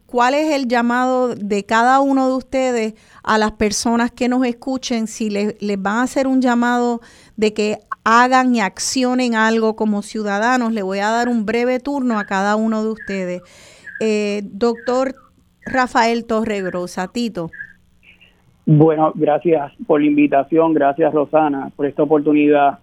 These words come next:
Speaker 2: Este, la, el llamado que haríamos es que estemos pendientes a lo que va a ocurrir con la resolución dos noventa y seis, que tuvo su origen en la resolución ochenta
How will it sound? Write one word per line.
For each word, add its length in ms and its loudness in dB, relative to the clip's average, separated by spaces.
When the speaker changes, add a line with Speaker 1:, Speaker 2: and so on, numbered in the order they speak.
Speaker 2:
Este, 840 0
la, 580 4
el 120 -4
llamado 460 4
que 180 2
haríamos 560 2
es 320 -2
que 80 -2
estemos 400 2
pendientes 680 2
a 60 6
lo 80 0
que 80 -2
va 100 4
a 40 4
ocurrir 360 2
con 140 4
la 80 4
resolución 1000 2
dos 180 2
noventa 460 2
y 160 4
seis, 400 4
que 80 4
tuvo 320 2
su 80 2
origen 480 2
en 80 2
la 100 2
resolución 540 2
ochenta 720 2